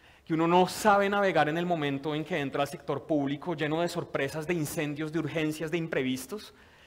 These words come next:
Y un poco la expectativa de muchas personas cuando escuchan la presencia de un equipo de innovación en el sector público,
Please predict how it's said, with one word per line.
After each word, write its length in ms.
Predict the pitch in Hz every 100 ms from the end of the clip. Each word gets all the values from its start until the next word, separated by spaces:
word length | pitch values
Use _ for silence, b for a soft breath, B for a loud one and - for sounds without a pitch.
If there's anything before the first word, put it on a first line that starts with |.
| B B B B
Y 40 |
un 100 | 156
poco 220 | 180 185
la 100 | 214
expectativa 760 | 214 - 226 - 180 - 170 175
de 80 | 202
muchas 320 | 170 - -
personas 480 | 202 175 165 156 151
cuando 240 | 180 180
escuchan 580 | 175 - 156 143 160 151
la 80 | 165
presencia 440 | 180 175 156 180
de 60 | 170
un 100 | 165
equipo 320 | 165 156 175
de 60 | 170
innovación 520 | 175 165 - 165 147
en 80 | 156
el 80 |
sector 340 | 156 - 143 139
público, 600 | 160 151 151 160 170